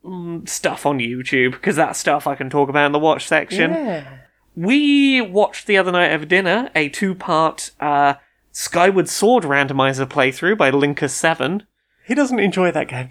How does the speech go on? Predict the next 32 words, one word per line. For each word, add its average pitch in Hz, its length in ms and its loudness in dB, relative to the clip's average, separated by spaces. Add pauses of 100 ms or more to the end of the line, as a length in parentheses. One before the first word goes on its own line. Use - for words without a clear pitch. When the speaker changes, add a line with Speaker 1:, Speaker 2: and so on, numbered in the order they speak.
(160)
Speaker 1:
He 320 120 2
doesn't 466 380 4
enjoy 339 240 2
that 196 240 2
game. 143 280 6
Speaker 2:
Especially 214 220 -2
not 208 160 2
on 160 60 -4
the 175 60 -4
Wii. 165 300 -8 (320)
Speaker 1:
No. 156 540 4 (280)
Um, 233 300 2 (100)
I, 269 260 4
look, 151 360 2
I, 277 400 4 (200)
I 294 240 4
can't 254 400 2
blame 170 300 2
anyone 139 440 2
who 151 160 -2
plays 156 360 0
that 143 260 -2
game 139 300 2
and 135 180 -6
has 135 220 -4
trouble 185 360 0
with 175 240 0
the, 165 80 -8
with 160 180 -4
the 170 60 -8
controls 135 720 0 (360)
and 127 280 -2